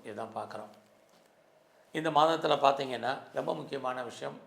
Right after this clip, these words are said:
உங்களுடைய ராசிநாதன் குரு உங்க ராசியை பார்த்துக்கிட்டே இருக்காரு. அது இல்லாம உங்களுடைய ராசியில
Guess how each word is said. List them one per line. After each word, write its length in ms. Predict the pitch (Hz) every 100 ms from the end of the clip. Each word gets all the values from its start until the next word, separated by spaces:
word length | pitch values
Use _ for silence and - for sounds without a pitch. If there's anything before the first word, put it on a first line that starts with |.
| -
உங்களுடைய 440 | - 123 123 113 110
ராசிநாதன் 560 | 120 131 131 120 113
குரு 200 | 113 131
உங்க 140 | 135 110
ராசியை 320 | 120 - 131 113
பார்த்துக்கிட்டே 420 | 110 113 107 117
இருக்காரு. 320 | 110 104 101 - - _ _ - - - _
அது 120 | 131
இல்லாம 300 | 139 165 190
உங்களுடைய 360 | 185 165 139 131
ராசியில 540 | 120 135 - 127 131